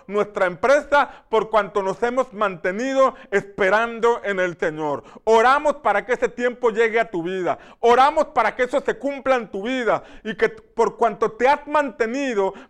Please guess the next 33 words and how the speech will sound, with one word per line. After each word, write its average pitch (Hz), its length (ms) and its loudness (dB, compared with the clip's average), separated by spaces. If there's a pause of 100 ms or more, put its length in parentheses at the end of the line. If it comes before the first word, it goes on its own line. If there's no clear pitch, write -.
preservando 247 920 2 (140)
el 214 220 0
pacto 277 480 0
de 208 140 2
Dios 262 280 0
contigo 247 640 -2
y 233 80 -6
con 196 220 -2
tu 202 80 -4
familia, 214 640 -2 (220)
te 247 100 2
has 269 160 0
mantenido 254 640 0
creyendo, 269 640 2 (220)
entonces 202 800 0 (200)
que 208 140 2
venga 285 340 4
a 277 80 0
tu 226 140 -4
vida, 233 520 -2
que 208 160 4
venga 285 340 2
a 285 60 -6
tu 269 80 -6
familia, 220 600 -2 (160)
ese 254 240 2
personaje, 220 800 -2 (160)
ese 240 260 0
cumplimiento 254 920 -2 (120)
que 214 140 0
trae 262 340 2
las 277 140 0
primicias 254 800 -2